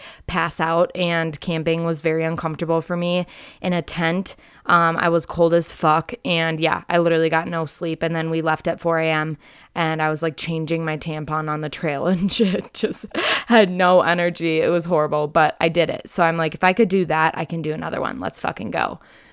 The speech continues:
This time, we car camped, and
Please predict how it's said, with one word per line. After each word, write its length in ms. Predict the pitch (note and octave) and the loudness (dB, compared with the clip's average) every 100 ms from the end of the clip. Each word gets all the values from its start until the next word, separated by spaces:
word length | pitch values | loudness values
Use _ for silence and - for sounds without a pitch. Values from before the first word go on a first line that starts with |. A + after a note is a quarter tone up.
| _ | _
This 180 | F3+ G3 | -2 -2
time, 480 | G#3+ A3 A3 A3+ A#3 - - _ | 0 2 4 2 -2 -6 -20 _
we 460 | - F3+ F3+ F3+ E3+ - | -4 -2 2 2 0 -2
car 300 | - E3+ D#3+ | -2 0 0
camped, 580 | - E3 D#3+ A#3 - - _ _ _ _ _ _ - | -2 -4 -2 -2 -4 -12 _ _ _ _ _ _ -8
and 540 | G3+ G3+ F#3+ F#3 F#3 | 0 4 4 4 2